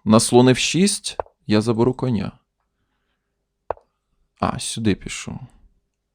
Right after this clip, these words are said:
Ну, тоді, мабуть, можна шах поставити. Якщо я заберу там, він забере тут. Давайте поставимо шах.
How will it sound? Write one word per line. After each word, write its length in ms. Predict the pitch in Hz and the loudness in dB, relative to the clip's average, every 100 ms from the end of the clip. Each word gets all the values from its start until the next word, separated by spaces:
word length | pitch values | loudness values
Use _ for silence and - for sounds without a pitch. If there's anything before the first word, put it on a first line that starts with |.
| _ _ _ _ _ _ _ - | _ _ _ _ _ _ _ -10
Ну, 220 | 104 95 | -4 -4
тоді, 380 | 104 98 113 127 | -2 0 2 4
мабуть, 440 | 120 117 110 - | 4 0 -4 0
можна 280 | 107 110 110 | 2 2 0
шах 380 | 110 - 160 - | -2 -2 -2 -4
поставити. 640 | - - - - - - _ _ _ _ _ _ _ _ _ _ _ _ _ _ _ _ _ _ _ _ _ _ _ _ _ - | -10 -8 -6 -6 -8 -16 _ _ _ _ _ _ _ _ _ _ _ _ _ _ _ _ _ _ _ _ _ _ _ _ _ -18
Якщо 180 | - | -6
я 80 | 107 | -4
заберу 380 | 98 98 101 98 | -2 0 0 0
там, 340 | - 101 98 | -2 -2 0
він 120 | 95 95 | -2 -4
забере 380 | 95 92 95 | -4 -2 -4
тут. 500 | - - 160 180 - - - _ _ _ _ _ _ _ _ _ _ _ - - - - | -4 -4 -6 -6 -12 -20 -20 _ _ _ _ _ _ _ _ _ _ _ -20 -14 -12 -6
Давайте 400 | 95 98 92 - | -4 -2 -4 -6
поставимо 600 | 104 - 101 98 95 98 | -8 -4 0 0 0 -2
шах. 500 | - 135 175 - | -2 -2 -2 -4